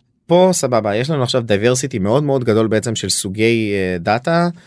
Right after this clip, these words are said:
סיגנלים, מה שאתה קראת לזה, ובסוף היה לכם, אה, כנראה, אני מניח, איזשהו טיפינג פוינט של באמת, הנה המוצר עובד, התחלנו, הלאה והלאה,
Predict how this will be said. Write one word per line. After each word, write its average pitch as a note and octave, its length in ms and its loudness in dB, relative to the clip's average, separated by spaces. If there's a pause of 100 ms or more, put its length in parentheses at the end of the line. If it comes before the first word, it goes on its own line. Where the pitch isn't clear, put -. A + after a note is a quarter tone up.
(180)
סיגנלים, A#2 520 2
מה C#3 80 2
שאתה D#3 200 -2
קראת D3 280 0
לזה, D3+ 420 2
ובסוף F#2+ 680 0
היה A#2+ 120 4
לכם, G#2+ 380 0
אה, F#2+ 60 -4 (360)
כנראה, A2+ 460 -2
אני D#3+ 100 0
מניח, C3 300 -2
איזשהו B2 220 0
טיפינג C#3+ 460 0
פוינט B2 300 2
של G2+ 140 0
באמת, G#2 420 0 (640)
הנה C3 160 2
המוצר A#2 280 0
עובד, A2+ 500 2 (260)
התחלנו, A#2 880 0 (240)
הלאה G2+ 220 0
והלאה, D#3 420 4